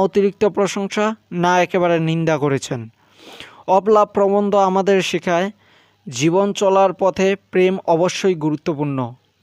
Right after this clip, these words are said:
কিন্তু আমাদের উচিত প্রেমের আবেগের মধ্যে না হারিয়ে গিয়ে নিজের যুক্তিবোধকে জাগ্রত রাখা। প্রেম থাকা চাই, কারণ এটা মানুষকে মানবিক করে তোলে, কিন্তু প্রেম যেন জীবন পরিচালনার কেন্দ্রে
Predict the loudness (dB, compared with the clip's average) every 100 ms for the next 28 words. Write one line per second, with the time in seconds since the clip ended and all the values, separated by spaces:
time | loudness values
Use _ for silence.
0 | -6 -4 0 2 2 0 2 0 -2 -4
1 | -4 _ _ _ _ -2 0 0 0 -4
2 | -2 0 0 2 0 0 -2 -4 -2 -2
3 | -2 -12 _ _ -4 0 2 2 0 2
4 | 4 4 2 -2 -2 -4 -12 _ _ -8
5 | -6 -2 2 2 0 -4 -4 -6 0 0
6 | 0 -2 -2 -2 -4 -2 -2 0 -2 -2
7 | -6 -6 _ -20 -20 _ 2 2 0 -4
8 | -2 -2 -2 -2 -6 _ _ _ _ -4
9 | 0 2 0 -2 -4 -2 0 0 -2 -2
10 | -2 -2 0 2 0 0 -2 -2 -2 -4
11 | -6 -8 _ _ _ _ -4 0 2 2
12 | 0 -2 -2 -2 -2 -2 -2 -4 -4 -2
13 | -2 -2 -2 -2 -2 -2 0 -4 -2 -2
14 | -2 -2 -2